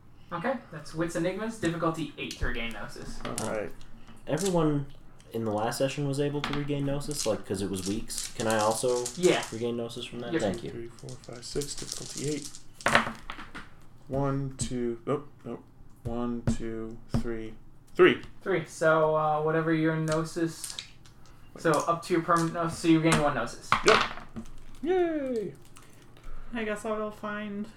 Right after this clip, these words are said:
Speaker 4: somewhere comfy in the snow to Lupus and
Speaker 1: Okay.
Speaker 4: curl up and sleep.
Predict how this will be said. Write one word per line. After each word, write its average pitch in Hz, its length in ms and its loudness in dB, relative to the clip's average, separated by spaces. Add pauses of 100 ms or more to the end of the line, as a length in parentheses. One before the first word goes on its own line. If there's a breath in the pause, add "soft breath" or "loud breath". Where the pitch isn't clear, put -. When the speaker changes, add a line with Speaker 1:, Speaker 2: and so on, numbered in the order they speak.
(160 loud breath)
Speaker 4:
somewhere 196 480 -8
comfy 208 280 -8
in 196 140 -8
the 196 60 -12
snow 202 440 -10
to - 80 -20 (680)
Lupus 208 800 -6 (260)
and - 400 -4
Speaker 1:
Okay. 156 180 -2
Speaker 4:
curl 202 200 0
up 202 200 -4
and 202 220 -6
sleep. - 220 -6